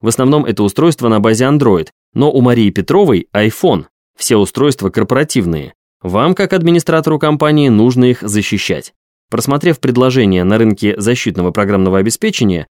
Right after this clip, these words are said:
вы приобрели лицензию Касперский Endpoint Security Cloud. В тренинге мы пройдем начальные шаги установки и настройки.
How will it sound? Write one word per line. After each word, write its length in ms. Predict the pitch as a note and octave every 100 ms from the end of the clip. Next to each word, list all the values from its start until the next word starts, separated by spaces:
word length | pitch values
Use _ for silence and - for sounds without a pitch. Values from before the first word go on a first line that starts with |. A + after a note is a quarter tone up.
| _ -
вы 180 | D#3
приобрели 480 | G3 F#3 C3+ C3 D#3+
лицензию 560 | A#2+ F#2+ E3 F#3+ E3 D3+
Касперский 580 | G#2 - D3+ F#3 - C#3
Endpoint 380 | A#2 A#2 B2
Security 480 | B2 G#2+ G#2 G2 A#2
Cloud. 340 | - G2+ C#2+ - _ _ _ _
В 80 | -
тренинге 480 | - F3 D3+ G#2+ G2+
мы 220 | C3+ D#3+
пройдем 400 | - C3 C3 C3
начальные 500 | B2+ B2 G#2+ F#2+ F#2
шаги 280 | F#2 B2 E3+
установки 560 | C3+ - G#2+ F#3+ - D#3
и 120 | C#3
настройки. 680 | C#3+ - A#2 F#2+ - D#2